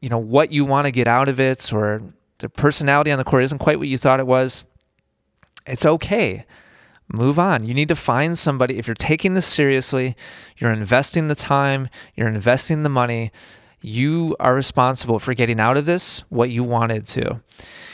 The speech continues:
And so just because they're certified, just because they have all the impressive accolades and rankings and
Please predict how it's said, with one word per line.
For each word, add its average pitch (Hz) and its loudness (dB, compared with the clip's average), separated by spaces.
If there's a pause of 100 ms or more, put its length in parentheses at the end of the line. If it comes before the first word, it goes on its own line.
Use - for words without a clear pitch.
(300)
And 113 -2
so 110 0 (120)
just 120 0
because 175 0
they're 156 2
certified, 135 2
just 127 -2
because 156 2
they 143 2
have 117 2
all 123 4
the 139 -2
impressive 131 -2 (480)
accolades 120 0
and 104 -4
rankings 120 -2
and 107 -4